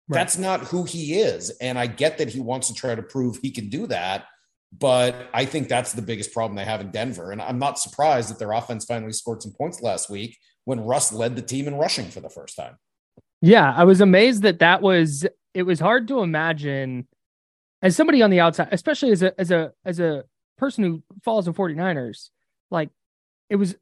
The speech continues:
Speaker 1: impossible to fathom the Seahawks getting better sans Russ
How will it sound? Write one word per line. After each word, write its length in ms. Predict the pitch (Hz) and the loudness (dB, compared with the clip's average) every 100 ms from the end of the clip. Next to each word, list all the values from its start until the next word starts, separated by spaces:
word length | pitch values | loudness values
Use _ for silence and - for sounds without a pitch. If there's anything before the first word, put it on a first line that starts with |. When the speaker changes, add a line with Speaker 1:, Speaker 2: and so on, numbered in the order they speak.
| - | -4
Speaker 1:
impossible 560 | 202 202 - 254 269 233 | -2 0 2 0 4 2
to 80 | 185 | 2
fathom 560 | 185 170 170 160 139 | 2 2 2 2 0
the 80 | 143 | -2
Seahawks 500 | 139 170 160 147 - | -4 0 2 0 -2
getting 400 | 165 151 139 131 - | 0 0 -2 -6 0
better 320 | 151 151 131 | 2 2 0
sans 480 | - - 147 131 120 | -4 -2 -2 -2 -6
Russ 460 | 127 107 - - | -10 -10 -14 -20